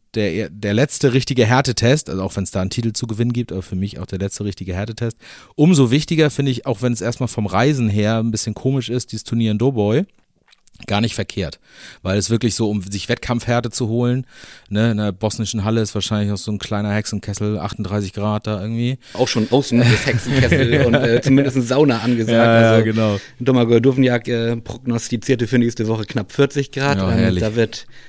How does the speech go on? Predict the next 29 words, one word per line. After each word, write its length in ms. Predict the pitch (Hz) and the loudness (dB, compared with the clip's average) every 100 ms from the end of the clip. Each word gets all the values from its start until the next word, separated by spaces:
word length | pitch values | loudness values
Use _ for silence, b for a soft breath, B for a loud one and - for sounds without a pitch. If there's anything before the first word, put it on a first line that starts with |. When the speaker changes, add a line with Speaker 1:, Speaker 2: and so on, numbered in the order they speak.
| B | B
Speaker 2:
da 160 | 110 110 | -6 -4
wird 100 | 117 | -2
schon 160 | 123 | -4
Schwitzen 320 | - 131 - 117 | -4 -6 -4 0
ohne 140 | 131 | 0
Bewegung 340 | 110 104 107 | 0 0 0
Speaker 1:
Mhm. 60 | 92 | 0
Speaker 2:
angesagt 420 | 107 92 104 107 | -2 0 -2 -4
sein 240 | 104 107 101 | -6 -6 -2
und 280 | 101 101 | -4 -2
wenn 80 | 107 | -4
man 100 | 104 | -4
sich 100 | 104 | -4
dann 140 | 107 101 | -6 -6
bewegt, 400 | 101 117 117 107 | -2 -4 -4 -6
dann 300 | 104 104 101 _ | -4 -6 -10 _
geht's 180 | 110 101 | -12 -10
ans 340 | 104 98 - - | -8 -10 -10 -6
Speaker 1:
Also, 240 | 90 98 | -2 0
Speaker 2:
Substanzielle. 420 | 101 95 104 95 - _ | 0 -2 -6 -10 -14 _
Speaker 1:
das 160 | 101 110 | -4 -2
ist 180 | 113 123 | 0 2
wichtig, 500 | 131 - 127 120 120 | 2 2 2 2 -2
auch 160 | - | -2
wenn 180 | 117 113 | 0 2
da 160 | 107 117 | 2 2
natürlich, 680 | 110 - 117 117 107 - | 0 0 0 0 -2 -8
ähm, 480 | 117 104 104 104 104 | -4 -2 0 -2 -2
der, 540 | 101 98 98 98 95 | -2 -2 0 -2 -4